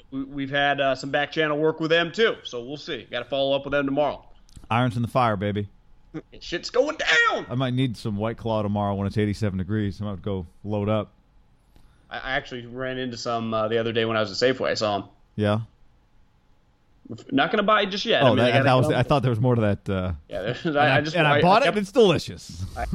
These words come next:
Speaker 1: I kept on moving.
Speaker 2: <laughs>
Speaker 1: I, <laughs>
Speaker 2: Yeah, it's
Speaker 1: no
Speaker 2: nothing,
Speaker 1: free, no free advertising
Speaker 2: nothing's free
Speaker 1: here,
Speaker 2: here.
Speaker 1: guy.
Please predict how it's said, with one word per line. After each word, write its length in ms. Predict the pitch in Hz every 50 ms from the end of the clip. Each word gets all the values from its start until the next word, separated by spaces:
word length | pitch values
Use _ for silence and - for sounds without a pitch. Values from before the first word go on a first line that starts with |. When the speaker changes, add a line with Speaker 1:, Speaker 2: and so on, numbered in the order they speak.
| 202
Speaker 1:
I 80 | 127 127
kept 260 | 139 139 156 151 -
on 160 | 190 202 202 196
moving. 300 | 180 170 147 160 165 160 - _ _ -
Speaker 2:
<laughs> 220 | 131 - - -
Speaker 1:
I, 200 | 156 139 110 - -
<laughs> 920 | - 113 - - - - 160 139 - - - - - _ _ _ _ - -
Speaker 2:
Yeah, 1300 | 147 - - - - - - - - - - - - - - - - - - - _ _ - - 190 165
it's 80 | 151 156
Speaker 1:
no 60 | 127
Speaker 2:
nothing, 100 | - 254
Speaker 1:
free, 180 | 233 190 190 -
no 140 | 165 165 180
free 240 | 175 214 220 214 208
advertising 460 | 196 185 170 - 156 156 151 143 143
Speaker 2:
nothing's 100 | 135 131
free 180 | 180 156 143
Speaker 1:
here, 100 | 139 135
Speaker 2:
here. 80 | 143 165
Speaker 1:
guy. 60 | 170